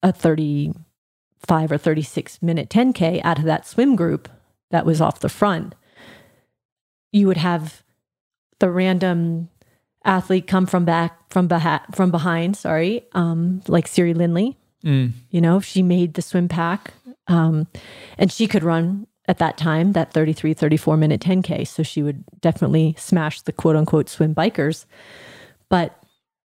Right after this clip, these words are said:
Speaker 1: once that group went away, now there was a ton of runners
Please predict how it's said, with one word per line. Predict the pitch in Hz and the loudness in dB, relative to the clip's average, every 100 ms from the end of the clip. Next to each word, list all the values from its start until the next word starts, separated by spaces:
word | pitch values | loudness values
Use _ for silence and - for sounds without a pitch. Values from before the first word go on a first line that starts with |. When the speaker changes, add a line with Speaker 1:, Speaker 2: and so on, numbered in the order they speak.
| _ _ _ _ - | _ _ _ _ 0
Speaker 1:
once | 185 208 240 | 2 2 0
that | - 175 175 | -2 -2 -2
group | 196 285 359 - - | -2 0 0 -4 -2
went | 185 | 0
away, | 160 214 269 180 156 180 - | 0 0 0 0 -2 -6 -6
now | 185 185 262 208 175 175 185 _ _ _ - | 0 0 2 2 0 -2 -6 _ _ _ -2
there | 190 | 0
was | 180 | 0
a | - | -4
ton | - - 320 | -12 -6 -2
of | 202 | 0
runners | 208 240 131 151 - | 0 0 -2 -4 -10